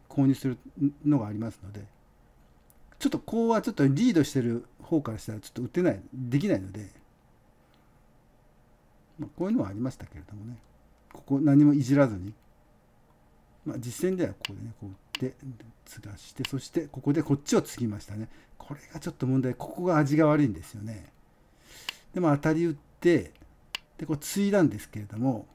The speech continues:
あー、ここでね、ここに打たれて、狭間つかれて、これちょっと困りましたね。これは突破されましたね、ここが。ここは突破されました。まあ、ここではね、じ-、あの、人工知能は継がずに抜けば、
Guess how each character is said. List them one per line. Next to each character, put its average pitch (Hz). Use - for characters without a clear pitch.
あ 127
ー、 -
こ -
こ 175
で 165
ね、 156
こ -
こ 156
に 156
打 143
た 147
れ 107
て、 113
狭 151
間 147
つ -
か 147
れ 104
て、 98
こ -
れ 185
ち 147
ょ 160
っ -
と 147
困 147
り 147
ま 143
し -
た 101
ね。 101
こ 180
れ 175
は 156
突 143
破 196
さ 180
れ 170
ま 175
し 147
た 110
ね、 104
こ 104
こ 104
が。 95
こ 123
こ -
は 123
突 -
破 -
さ 131
れ 123
ま 117
し -
た。 -
ま 160
あ、 -
こ -
こ 185
で 233
は 214
ね、 120
じ-、 123
あ 151
の、 127
人 170
工 214
知 -
能 175
は 107
継 -
が 208
ず 123
に 113
抜 135
け 202
ば、 117